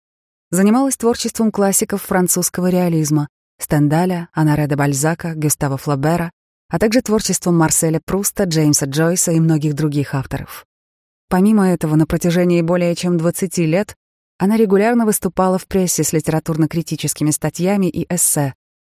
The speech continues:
Литература, философия, искусство, художественное стекло и керамика,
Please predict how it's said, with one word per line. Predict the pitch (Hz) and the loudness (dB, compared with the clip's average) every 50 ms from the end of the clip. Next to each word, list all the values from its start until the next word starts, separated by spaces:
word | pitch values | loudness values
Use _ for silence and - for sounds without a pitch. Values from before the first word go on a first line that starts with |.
| _ _ _ _ _ _ _ | _ _ _ _ _ _ _
Литература, | - 151 143 - 156 151 147 - - 202 208 214 208 202 | -4 -4 -2 0 -2 -2 -2 -2 -2 -2 0 -2 -2 -4
философия, | - - 151 143 139 131 - - 175 180 175 - 175 165 160 160 147 143 | -4 -2 -2 -2 0 -2 -2 0 0 -2 -2 -4 -6 -6 -6 -4 -4 -4
искусство, | 135 - - - 180 190 190 - - 175 165 | -4 -6 -6 -4 -4 -4 -4 -4 -4 -6 -8
художественное | 160 - - 196 226 214 214 - - - 185 175 175 170 170 | -6 -2 0 0 0 0 0 -2 -2 -2 0 2 2 2 0
стекло | - - - 165 - 175 175 | -2 -4 -6 -6 -2 0 0
и | 170 160 | 0 0
керамика, | - - 165 170 190 202 202 190 - - 196 165 | 0 0 0 0 0 0 0 -2 -2 -4 -8 -10